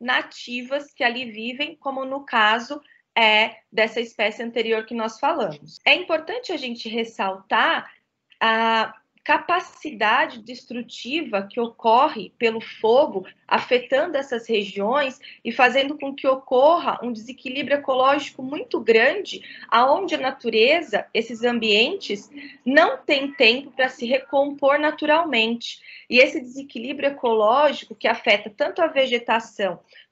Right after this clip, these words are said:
quanto, é, os animais, tanto a fauna e a flora, acaba sendo, ah, acontecendo de uma maneira onde não haverá tempo suficiente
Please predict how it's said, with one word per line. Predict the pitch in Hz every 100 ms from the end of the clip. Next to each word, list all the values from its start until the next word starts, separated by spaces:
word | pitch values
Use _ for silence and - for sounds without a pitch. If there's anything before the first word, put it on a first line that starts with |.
| _
quanto, | 269 349 480 - 214 -
é, | 202 202 196 196 190 - _ -
os | 214 208
animais, | 202 185 196 269 262 -
tanto | 226 226
a |
fauna | 220 226 190 196 180
e |
a | 175 170 _
flora, | 226 254 330 254 190 - - -
acaba | - 240 - 269 359 359 214 175 -
sendo, | _ - 247 240 254 254 -
ah, | 214 220 220 220
acontecendo | 240 240 240 233 226 - 254 311 254
de | 233
uma | 233
maneira | 233 226 233 254 254
onde | 254 247
não | 262 311 440 440
haverá | 349 294 254 220 196
tempo | 202 277 370 381
suficiente | 330 285 - 247 226 - 226 214 269 294